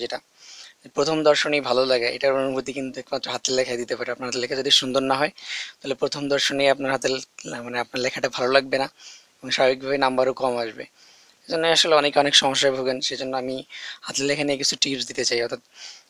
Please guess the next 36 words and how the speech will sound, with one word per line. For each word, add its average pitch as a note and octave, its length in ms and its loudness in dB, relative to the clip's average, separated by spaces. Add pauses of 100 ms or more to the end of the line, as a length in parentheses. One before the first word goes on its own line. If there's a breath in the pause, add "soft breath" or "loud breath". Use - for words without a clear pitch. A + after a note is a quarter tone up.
(140)
আমি D#3 120 -6 (140)
নিজেও, D#3 300 8 (240)
আমার C3+ 260 -2
নিজের C3+ 200 0
হাতের C#3+ 240 2
লেখা C3 140 2
তেমন C#3 220 -2
একটা C3+ 80 -2
সু-, - 440 -8
ভালো B2+ 200 -2
না, A#2 60 -2 (160)
একদমই B2+ 300 -8 (120)
খারাপ B2 300 0
বলা A#2+ 180 -4
যায়, B2 100 -4 (260)
বলা A#2+ 200 -2
যায়। A2+ 120 -6 (800 loud breath)
তো - 120 -18
তারপরে C#3+ 300 8
আমি D3 220 4
সেই D#3 100 6
অবস্থা D3 200 4
থেকে D3+ 160 4 (180)
ইমপ্রুভ C#3+ 280 -4
করার D3 160 4
জন্য D3 200 0
আমি C3+ 120 -6
কিছু C#3+ 180 -2
কিছু - 220 -4
পদ্ধতি C3+ 300 0 (120)
ফলো C3 200 2
করেছি, A#2+ 240 -2
অর্থাৎ A#2 240 -14
কিছু B2+ 180 -4
কিছু C3 140 -6
জিনিস, C#3+ 160 0